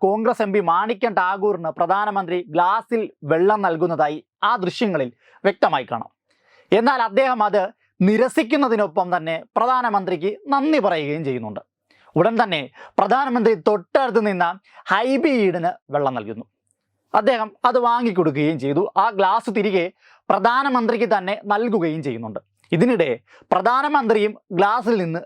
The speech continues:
വെള്ളം കുടിക്കുന്നുണ്ട്. തൻ്റെ പ്രസംഗത്തെ മുഴുവൻ സമയവും തടസ്സപ്പെടുത്തിയ പ്രതിപക്ഷ എം പിമാർക്ക് സ്വേച്ഛാധിപതിയായ മോദി വെള്ളം നൽകുന്നു എന്ന കുറിപ്പോടെയാണ്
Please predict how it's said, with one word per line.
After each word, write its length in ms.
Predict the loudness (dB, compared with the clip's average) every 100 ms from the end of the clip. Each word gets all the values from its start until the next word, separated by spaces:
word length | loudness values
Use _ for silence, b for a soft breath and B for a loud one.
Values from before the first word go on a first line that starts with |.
| -2 0
വെള്ളം 200 | 2 -2
കുടിക്കുന്നുണ്ട്. 420 | -6 -10 -4 -2 -4 _ _ _ _ _ _ b b b 0
തൻ്റെ 220 | 2 2 2
പ്രസംഗത്തെ 500 | 0 0 0 2 0 -2 0 2
മുഴുവൻ 340 | 4 2 2 0
സമയവും 480 | 0 0 0 -2 -4 -2
തടസ്സപ്പെടുത്തിയ 800 | 0 0 -2 -2 -2 -2 0 0 -2 _ _ -2
പ്രതിപക്ഷ 420 | 0 0 0 0 0
എം 80 | 0 -2
പിമാർക്ക് 420 | 0 -2 -2 -6 -6 _ _ _ _ _ _ _ 0
സ്വേച്ഛാധിപതിയായ 1000 | 2 2 2 2 2 2 2 2 0 -4 0
മോദി 280 | 2 2 0 -2 0
വെള്ളം 240 | 2 2 2
നൽകുന്നു 380 | 0 -2 -2 -6 B B B 2
എന്ന 120 | 2 0 0
കുറിപ്പോടെയാണ് 800 | 0 2 2 2 2 -2 -2